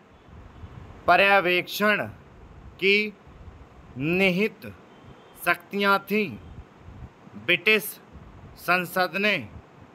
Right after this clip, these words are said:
भारत शासन अधिनियम उन्नीस सौ पैंतीस को अधिनियमित करते हुए भारत की विधायिका,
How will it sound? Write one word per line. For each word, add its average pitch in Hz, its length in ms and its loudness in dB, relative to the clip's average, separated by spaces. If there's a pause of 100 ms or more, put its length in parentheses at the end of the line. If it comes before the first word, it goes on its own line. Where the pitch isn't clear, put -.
(280)
भारत 190 480 4 (100)
शासन 196 640 0 (880)
अधिनियम 180 800 2 (920)
उन्नीस 175 400 -4
सौ 214 80 2 (120)
पैंतीस 190 580 0
को 185 200 -2 (920)
अधिनियमित 196 800 2 (1080)
करते 180 400 4
हुए 190 360 4 (260)
भारत 202 500 4
की 113 180 -14 (120)
विधायिका, 160 640 -2